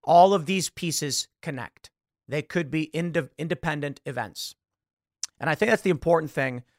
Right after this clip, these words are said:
to say right off the bat. But I wanna show you what's going on. I wanna show you the pieces that I've pulled together. Because a few things are true outside of what we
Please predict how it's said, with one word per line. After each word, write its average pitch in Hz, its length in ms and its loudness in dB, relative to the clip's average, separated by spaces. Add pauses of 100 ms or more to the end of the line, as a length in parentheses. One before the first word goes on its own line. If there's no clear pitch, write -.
(220)
to 135 80 -4
say 135 220 0
right 131 200 2
off 123 180 -2
the 117 60 -8
bat. 101 200 -8 (680)
But 156 100 2
I 190 60 6
wanna 277 160 8
show 262 240 6
you 160 140 0
what's 196 180 2
going 170 200 2
on. 120 240 -6 (760)
I 147 40 -8
wanna 160 120 -4
show 170 140 0
you 170 100 4
the 143 100 -2
pieces 135 280 -2
that 147 100 0
I've 131 120 -4
pulled 143 220 -6
together. 127 360 -4 (720)
Because 175 240 2
a - 40 -2
few 269 180 0
things 262 260 0
are 208 120 6
true 170 300 0
outside 165 460 2
of 117 260 -8 (480)
what 147 240 0
we 143 400 -2